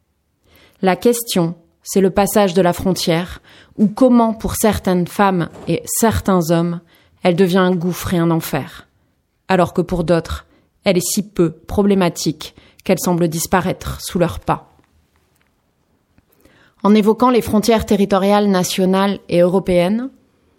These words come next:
je voudrais mettre au jour une problématique de la frontière en général dans le monde contemporain,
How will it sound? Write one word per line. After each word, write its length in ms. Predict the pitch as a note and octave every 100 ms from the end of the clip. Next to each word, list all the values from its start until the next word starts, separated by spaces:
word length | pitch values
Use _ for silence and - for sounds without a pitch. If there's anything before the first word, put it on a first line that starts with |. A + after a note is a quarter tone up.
| _ _ -
je 100 | F#3
voudrais 220 | G3+ G3+
mettre 260 | A3+ A#3
au 60 | G#3
jour 220 | F#3+ A3+
une 100 | G3+
problématique 720 | E3+ G3+ G3 G3+ F#3 - F#3
de 80 | E3+
la 140 | E3+
frontière 680 | E3+ - F#3+ - G#3 G3+ - _ -
en 160 | F3+
général 720 | E3+ F#3+ F#3 F3 F3 E3+ E3 - _ _ _ -
dans 140 | F3
le 60 | F3+
monde 200 | F3+ E3+
contemporain, 640 | F#3 E3+ E3+ E3+ D#3+ E3